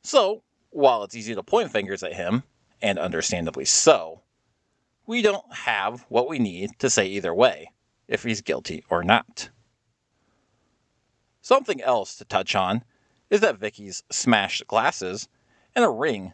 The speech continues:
that belonged to her were found a block from the house, approximately a week after she disappeared. This is interesting to me.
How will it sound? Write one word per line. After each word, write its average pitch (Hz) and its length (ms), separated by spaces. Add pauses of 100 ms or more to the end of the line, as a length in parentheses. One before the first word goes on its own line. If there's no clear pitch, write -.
(120)
that 135 100
belonged 131 360
to 80 100
her 87 280 (420)
were 302 160
found 113 340
a 185 80
block 92 400
from 170 240
the 147 80
house, - 500 (420)
approximately 110 680
a 139 100
week 98 340
after 92 320
she 98 140
disappeared. 87 680 (1400)
This 247 320
is 214 140
interesting 110 460
to 90 60
me. 82 260